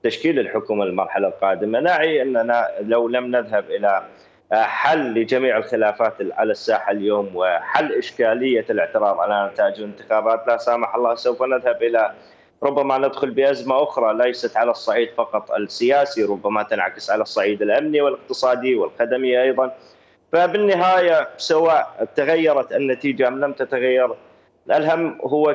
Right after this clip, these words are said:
كيف أن نخرج من هذه الأزمة وكيف تشكل حكومة بإمكانها أن تدير،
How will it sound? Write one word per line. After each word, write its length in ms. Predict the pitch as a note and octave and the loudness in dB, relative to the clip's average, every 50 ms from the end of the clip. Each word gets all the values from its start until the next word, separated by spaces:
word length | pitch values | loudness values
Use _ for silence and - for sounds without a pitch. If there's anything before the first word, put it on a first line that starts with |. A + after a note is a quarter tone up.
| D3 - | 0 0
كيف 320 | E3 D#3 D#3 C#3+ - - | 0 2 0 0 -2 -2
أن 240 | - C3 C3+ B2+ C3 | -2 -2 -2 0 0
نخرج 460 | D#3 F3 F3 - - B2+ A#2 G2+ G#2 | 0 -2 -2 -2 -2 -2 -2 -2 -2
من 120 | G#2 G#2 G2+ G#2 | -4 -4 -4 -2
هذه 340 | A2 A2 G#2+ A2 G#2+ G#2+ A2+ | -2 -2 0 0 -2 -2 -2
الأزمة 420 | G2+ F#2+ G#2 A2+ - - - A#2 | 0 0 0 0 -2 -4 -2 0
وكيف 640 | A2+ A2+ A2 A2 G#2 G#2 - - C#3 B2+ B2+ B2 - A#2 | 2 2 4 2 2 0 0 0 0 0 0 0 0 0
تشكل 640 | A2 G#2 - B2 A#2 - D3 C#3 - - B2+ A2+ - | 0 0 -2 -6 -4 -2 -2 -2 -2 -2 -4 -2 -2
حكومة 460 | - B2+ A#2+ - D3+ D3+ C3+ A#2+ A2+ | -4 -6 -4 -2 -2 0 0 0 0
بإمكانها 640 | G#2 A2 A#2 A2+ A#2+ - - D#3 D3 C3+ A2 G2+ G#2 | 0 0 0 -2 -2 -2 0 0 0 2 0 0 -2
أن 100 | G2+ - | -2 -4
تدير، 420 | - A#2+ A2 D3 D#3 C#3+ G#2+ - | -6 -4 -2 0 2 2 0 -2